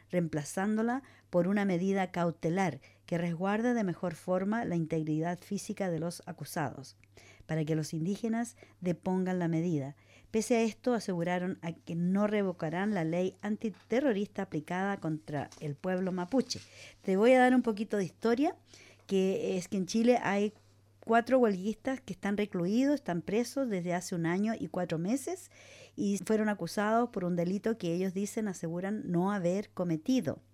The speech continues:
A más de quinientos días de prisión, aún no se inicia el juicio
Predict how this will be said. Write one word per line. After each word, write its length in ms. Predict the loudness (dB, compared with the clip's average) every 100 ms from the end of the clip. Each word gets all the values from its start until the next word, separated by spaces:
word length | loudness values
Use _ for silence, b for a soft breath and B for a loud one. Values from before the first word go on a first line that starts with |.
| -4
A 80 | 0
más 180 | 4 4
de 100 | 4
quinientos 420 | 2 2 0 0
días 240 | 2 2
de 120 | 0
prisión, 440 | -4 -6 0 2 2 -2 b -4
aún 400 | 2 4 6 6
no 200 | 4 2
se 220 | 0 2
inicia 540 | 4 6 4 4 2
el 60 | 2
juicio 560 | 2 0 0 0 -2